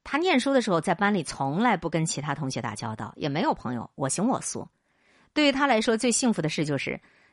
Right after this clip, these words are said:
低头捡破烂儿、逃课看书，在破烂儿中发现宝贝，在阅读中洞悉美好。最后，内向没有妨碍他拥有丰富的世界，反而赋予了他细腻的情感、强大的同情能力，创作出了传世的著作。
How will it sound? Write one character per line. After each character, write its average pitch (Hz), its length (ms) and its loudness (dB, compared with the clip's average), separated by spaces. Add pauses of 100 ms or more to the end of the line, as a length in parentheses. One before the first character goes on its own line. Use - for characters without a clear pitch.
(140)
低 285 120 2
头 233 140 2
捡 175 240 0
破 185 180 2
烂 165 120 2
儿、 - 160 -4 (360)
逃 151 200 2
课 - 140 -4
看 160 200 -2
书， 143 320 -6 (380)
在 233 120 2
破 254 160 4
烂 262 120 8
儿 190 60 6
中 170 140 0
发 185 160 0
现 151 200 -2
宝 - 200 -4
贝， 139 200 -6
在 160 160 0
阅 196 160 2
读 139 140 -2
中 156 180 -2
洞 160 180 -2
悉 - 160 -2
美 131 180 -2
好。 - 300 -6 (540)
最 311 160 4
后， 269 160 6
内 285 180 6
向 220 160 2
没 180 120 2
有 254 100 2
妨 139 180 0
碍 156 140 0
他 151 120 -4
拥 170 140 -2
有 135 120 -2
丰 196 200 0
富 202 120 -4
的 135 80 -2
世 - 180 -4
界， - 260 -8 (200)
反 151 160 2
而 202 100 4
赋 302 160 -2
予 190 100 2
了 135 60 -2
他 170 140 -4
细 240 240 0
腻 180 120 2
的 131 80 -4
情 123 300 -4
感、 - 180 -6 (220)
强 170 300 -2
大 262 120 2
的 151 120 0
同 156 200 -2
情 135 220 -2
能 120 180 -4
力， 127 160 -10 (280)
创 202 280 4
作 165 140 2
出 - 180 -6
了 127 120 -4
传 135 340 -4
世 - 180 -2
的 139 120 -6
著 117 200 -6
作。 - 240 -10